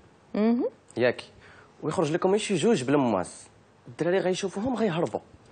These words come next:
Speaker 1: ايه، واش
Speaker 2: دونك
Speaker 1: بغيتيهم
Speaker 2: إلا
Speaker 1: يديروا؟
Speaker 2: كان معاك الكلب،
Speaker 1: ما يقدروش مساكن ي-،
Speaker 2: د-، لا، لا كان معاك الكلب ما غيهربش.
Speaker 1: مم.
Speaker 2: هو غادي يدافع عليك، فهمتيني، وغيحميك، كتجيه الغيرة عليك. هما الدراري صحابك كل واحد كيخاف على راسو، فهمتيني؟
Speaker 1: معقولة؟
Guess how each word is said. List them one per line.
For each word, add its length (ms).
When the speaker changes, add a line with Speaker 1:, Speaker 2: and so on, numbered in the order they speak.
Speaker 1:
ايه، 360
واش 140
Speaker 2:
دونك 120
Speaker 1:
بغيتيهم 180
Speaker 2:
إلا 180
Speaker 1:
يديروا؟ 100
Speaker 2:
كان 160
معاك 200
الكلب، 380
Speaker 1:
ما 180
يقدروش 460
مساكن 380
ي-، 200
Speaker 2:
د-، 200
لا، 220
لا 60
كان 160
معاك 180
الكلب 200
ما 100
غيهربش. 560
Speaker 1:
مم. 280
Speaker 2:
هو 180
غادي 160
يدافع 320
عليك، 220
فهمتيني، 380
وغيحميك، 520
كتجيه 260
الغيرة 300
عليك. 320
هما 80
الدراري 300
صحابك 360
كل 140
واحد 240
كيخاف 300
على 180
راسو، 280
فهمتيني؟ 300
Speaker 1:
معقولة؟ 180